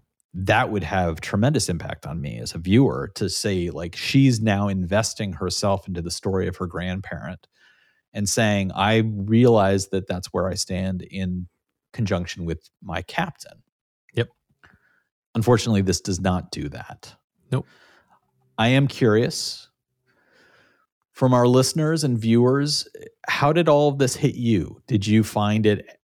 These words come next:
Speaker 1: to be well told and have a place within the lore as you see it? Or like me and like Matt, did you feel like, "Okay, it's well told and all that"?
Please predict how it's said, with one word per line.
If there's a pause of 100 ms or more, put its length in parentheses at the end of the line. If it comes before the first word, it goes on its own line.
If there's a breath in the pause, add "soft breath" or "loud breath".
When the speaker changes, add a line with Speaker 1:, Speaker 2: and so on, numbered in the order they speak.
(200)
Speaker 1:
to
be (1500)
well
told (160)
and (100)
have
a
place
within (140)
the
lore
as
you
see
it?
Or
like (100)
me
and
like
Matt,
did
you
feel
like,
"Okay,
it's
well
told
and
all
that"?